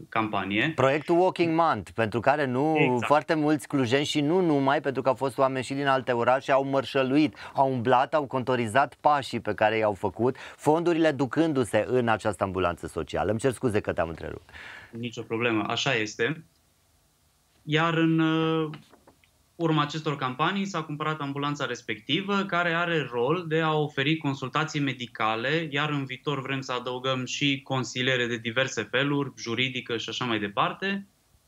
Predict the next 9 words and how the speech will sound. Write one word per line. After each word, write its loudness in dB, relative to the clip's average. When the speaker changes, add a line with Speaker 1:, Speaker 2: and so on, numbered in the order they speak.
Speaker 1:
care -2
să -8
fie -4
disponibilă -4
pentru -2
zonele 2
rurale -4
mai 0
defavorizate. -2